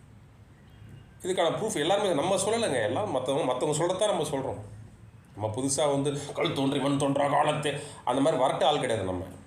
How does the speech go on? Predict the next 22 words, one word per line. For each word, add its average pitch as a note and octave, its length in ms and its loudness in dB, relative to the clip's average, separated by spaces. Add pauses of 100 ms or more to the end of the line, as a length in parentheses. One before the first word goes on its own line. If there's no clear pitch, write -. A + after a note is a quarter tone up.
(1600)
நாம B2+ 360 0
வந்து E3+ 560 -2 (760)
இந்த G#2+ 340 0 (160)
அலெக்ஸ் D3+ 440 0
கொலியர் C3 240 2
மாதிரி B2 440 0
மிகப்பெரிய, D3+ 720 -4 (720)
ஆ, G#2+ 300 -2
ஆராய்ச்சியாளர் D#3 720 2
கண்டுபிடித்த D#3+ 340 -4
விஷயத்தை C#3+ 360 -4
வழிமொழிகிறோம், C#3 600 -2
அவ்வளவுதான். F#2 380 -4 (1300)
அவங்க B2+ 200 -6
சொல்லிட்டு G3+ 340 -4
போயிருக்காங்க, A2+ 300 -2
"எப்பா, C#3 140 -4
இது G#2 120 -4
தமிழ்நாட்டுல B2 400 -2
தான் C3 160 -4
எல்லாம் A2 340 -2
நடந்திருக்கு" G2 220 -6